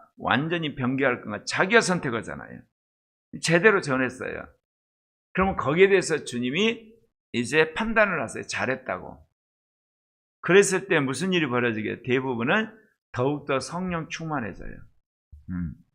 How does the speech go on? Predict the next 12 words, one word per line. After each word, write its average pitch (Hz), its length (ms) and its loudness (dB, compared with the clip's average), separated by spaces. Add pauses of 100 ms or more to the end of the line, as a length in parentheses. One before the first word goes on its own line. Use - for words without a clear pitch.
(580)
그래서 113 600 4 (580)
우리가 127 600 6 (1160)
성령의 208 540 2
강권적인 190 680 4
역사로 98 720 0 (580)
성령의 147 460 0
은사를 156 460 2
받았으면 107 840 -2 (760)
그것에 139 440 4
대해서 120 340 -2
여러분이 113 340 0
올바르게 143 840 4